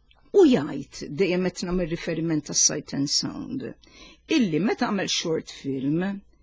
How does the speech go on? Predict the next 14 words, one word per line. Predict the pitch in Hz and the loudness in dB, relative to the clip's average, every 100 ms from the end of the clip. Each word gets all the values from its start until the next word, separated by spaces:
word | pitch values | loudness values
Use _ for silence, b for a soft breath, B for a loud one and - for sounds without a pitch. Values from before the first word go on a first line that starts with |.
| _ _ | _ _
letteralment | 392 359 240 196 170 139 156 | -8 -6 -4 -2 -2 -4 -4
esperjenza | - - - 170 180 151 | -4 -4 -4 -4 -2 -2
differenti, | 139 - - 185 170 - - | -4 -6 -4 -2 -2 -4 -10
per | - | -8
eżempju, | 147 160 147 151 | -4 -2 -4 -4
tissellef | 208 - - 240 156 - - | 0 2 2 2 -2 -6 -6
kamera. | 233 151 135 175 - - b b b b | -4 0 -2 -2 -10 -12 b b b b
Jiena | - 269 170 | -2 0 0
nara | 151 190 | -2 -2
anki | 214 - | -6 -8
fl-M | - 170 143 147 | -8 -6 -2 -2
A | 151 135 139 - _ - | -4 -6 -8 -12 _ -4
in | 156 143 | -4 -4
film, | - 131 143 208 208 | -6 -6 -4 -2 -2